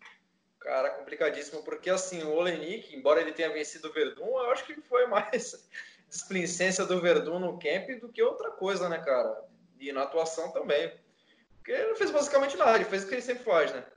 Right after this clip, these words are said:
E o Derek Lewis aí, embora seja um cara que falte muitas habilidades pra ele no chão, em pé, não tem uma técnica nada refinada, o gás dele dura em média dois minutos e meio,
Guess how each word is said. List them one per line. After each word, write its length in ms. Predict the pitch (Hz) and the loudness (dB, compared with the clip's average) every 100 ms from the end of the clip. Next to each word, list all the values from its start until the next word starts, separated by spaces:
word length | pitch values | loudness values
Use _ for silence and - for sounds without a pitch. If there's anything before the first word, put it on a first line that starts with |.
| _ _ _ _ - - - - - - - - | _ _ _ _ -20 -20 -20 -20 -18 -18 -18 -12
E 80 | 160 | -4
o 60 | |
Derek 340 | 160 190 185 180 | 8 8 8 0
Lewis 360 | 165 190 185 170 | -2 0 2 4
aí, 240 | 170 170 | 4 2
embora 540 | 147 156 170 160 143 | 2 4 6 4 2
seja 280 | 139 151 143 | 0 -8 -14
um 40 | 151 | -6
cara 220 | 156 151 | -4 -4
que 100 | 151 | -6
falte 480 | - 156 156 151 139 | -6 -2 -2 -4 -14
muitas 360 | 135 165 165 147 | -20 -14 -6 -6
habilidades 460 | 147 139 135 135 | -4 -2 -2 -4
pra 200 | - 139 | -4 -2
ele 140 | 135 139 | -2 -8
no 140 | 135 | -16
chão, 680 | - 139 165 160 131 117 - _ _ _ - - | -8 -2 -2 0 -4 -8 -16 _ _ _ -20 -20
em 120 | 139 | -20
pé, 800 | - 151 156 147 135 131 123 123 - | 2 6 10 10 10 4 -2 -10 -16
não 160 | 135 135 | -12 0
tem 240 | 147 147 139 | 2 4 2
uma 120 | 131 | 2
técnica 440 | - 143 143 143 | 4 2 2 2
nada 220 | 139 135 143 | 4 6 4
refinada, 760 | 147 135 127 139 147 131 117 - - _ | 4 -4 2 8 8 8 2 -6 -20 _
o 80 | 143 | 4
gás 260 | 170 180 175 | 10 10 8
dele 300 | 175 175 160 | 0 -2 -4
dura 200 | 165 170 | -4 -4
em 60 | |
média 280 | 165 160 156 | 0 0 0
dois 220 | 147 175 | -2 -4
minutos 380 | 170 160 160 - | -6 -10 -10 -12
e 100 | 151 | -6
meio, 520 | 139 170 170 170 160 | 0 2 0 -4 -8